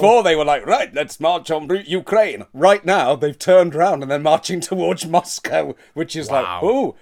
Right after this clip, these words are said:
Speaker 1: blimey, it's all gone very nineteen seventeen, dear." Um, although, can't really call it a coup unless it comes from the coup d'etat area of, uh, France, can you? So it's more of a sparkling revolution.
Speaker 2: There's an
Speaker 1: I
Speaker 2: E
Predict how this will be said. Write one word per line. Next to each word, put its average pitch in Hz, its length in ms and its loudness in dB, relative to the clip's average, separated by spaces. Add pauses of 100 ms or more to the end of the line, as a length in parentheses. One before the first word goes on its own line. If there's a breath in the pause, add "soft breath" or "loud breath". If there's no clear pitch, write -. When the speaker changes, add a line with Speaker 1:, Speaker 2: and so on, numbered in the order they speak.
(200 soft breath)
Speaker 1:
blimey, 135 360 -2
it's 117 120 -10
all 180 100 0
gone 147 140 -4
very 151 160 0
nineteen 127 420 -6
seventeen, 127 640 -8
dear." 73 260 -14 (280 soft breath)
Um, 123 420 -2 (100)
although, 139 340 0 (180 loud breath)
can't 320 160 4
really 175 120 -14
call 185 220 -4
it 135 100 -6
a 139 60 -12
coup 135 400 -6
unless 120 220 -8
it 139 80 -18
comes 135 240 -12
from 131 100 -8
the 123 80 -8
coup 135 220 -12
d'etat 120 600 -6
area 95 440 -8
of, 76 340 -16
uh, 85 140 -8
France, 73 340 -12
can 76 160 -16
you? 64 80 -20
So 107 140 -14
it's 101 120 -16
more 139 180 -6
of 117 60 -10
a 107 40 -14
sparkling 98 560 -12
revolution. 90 240 -16
Speaker 2:
There's 165 160 -10
an 185 80 -8
Speaker 1:
I 180 40 -10
Speaker 2:
E 165 120 -12